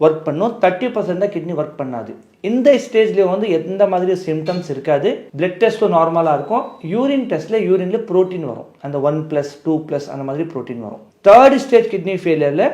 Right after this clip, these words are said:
ஒரு ஃபிஃப்டி பர்சன்ட் கிட்னி ஃபெயில் ஆயிருக்கும், ஃபிஃப்டி பர்சன்ட் கிட்னி ஒர்க் பண்ணும். So,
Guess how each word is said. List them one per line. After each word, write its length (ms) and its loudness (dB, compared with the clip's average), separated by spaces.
ஒரு 180 0
ஃபிஃப்டி 280 -4
பர்சன்ட் 440 -2
கிட்னி 220 -4
ஃபெயில் 300 -2
ஆயிருக்கும், 360 -2
ஃபிஃப்டி 240 -6
பர்சன்ட் 380 -2
கிட்னி 220 -6
ஒர்க் 200 -2
பண்ணும். 360 -8
So, 180 4